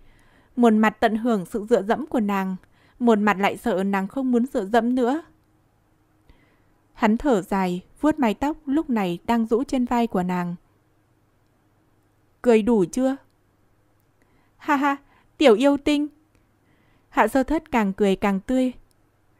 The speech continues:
"Sao nào?" Triệu Tôn nhìn nàng một lúc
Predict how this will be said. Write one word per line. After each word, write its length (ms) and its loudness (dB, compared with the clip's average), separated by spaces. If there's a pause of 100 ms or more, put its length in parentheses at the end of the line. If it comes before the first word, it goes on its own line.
(460)
"Sao 300 0
nào?" 320 4 (1800)
Triệu 180 6
Tôn 300 4
nhìn 200 2
nàng 200 -2
một 80 0
lúc 240 -2